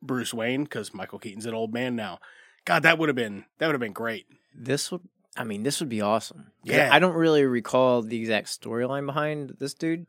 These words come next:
Speaker 1: No, no, me neither, for real. I, I do remember liking the show a lot, though.
Speaker 2: It looks fun. This,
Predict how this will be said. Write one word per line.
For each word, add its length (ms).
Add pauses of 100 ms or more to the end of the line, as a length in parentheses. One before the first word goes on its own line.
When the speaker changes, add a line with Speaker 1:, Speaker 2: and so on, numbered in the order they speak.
(380)
Speaker 1:
No, 260
no, 240
me 120
neither, 260
for 140
real. 300
I, 200
I 140
do 200
remember 420
liking 500
the 100
show 300
a 20
lot, 300
though. 300 (680)
Speaker 2:
It 100
looks 240
fun. 380 (920)
This, 380